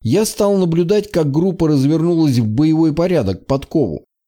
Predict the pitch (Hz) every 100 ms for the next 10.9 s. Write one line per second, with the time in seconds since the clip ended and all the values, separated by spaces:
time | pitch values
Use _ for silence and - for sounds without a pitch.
0 | _ _ _ 113 143 - 190 226 220 202
1 | 185 180 147 160 139 175 175 202 208 165
2 | 123 180 165 135 147 165 156 143 - 165
3 | 175 139 127 160 151 135 170 160 101 92
4 | - - 131 135 143 156 156 156 170 160
5 | - 139 - 143 - - 185 202 143 117
6 | 131 135 139 127 131 151 147 139 143 143
7 | 139 101 - - _ _ _ _ _ _
8 | _ _ _ - 240 240 180 135 175 180
9 | 185 175 160 151 135 151 151 185 151 -
10 | 160 147 131 160 160 - 120 -